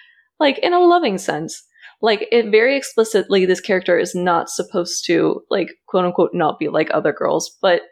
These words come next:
not supposed to be like anyone else. Any, anyone that's within, like, none of the other Scoobies, she's supposed to fill this, like, this very sweet, very eager role.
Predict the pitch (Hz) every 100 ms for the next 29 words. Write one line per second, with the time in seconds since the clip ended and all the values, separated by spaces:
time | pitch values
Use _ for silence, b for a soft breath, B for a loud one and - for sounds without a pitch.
0 | b b b b - 214 226 - - 220
1 | 226 202 196 - 208 220 302 156 143 85
2 | 90 - - - _ - 208 262 254 170
3 | - - 240 269 220 175 170 170 175 175
4 | 170 165 151 _ 170 156 - _ - 175
5 | 170 170 190 214 208 190 - 170 156 160
6 | 165 185 - - 180 196 - 175 170 160
7 | 165 175 180 175 175 175 180 - - 175
8 | 180 175 190 - - b b b b _
9 | _ _ - 190 185 - 175 165 165 151
10 | 160 175 160 123 -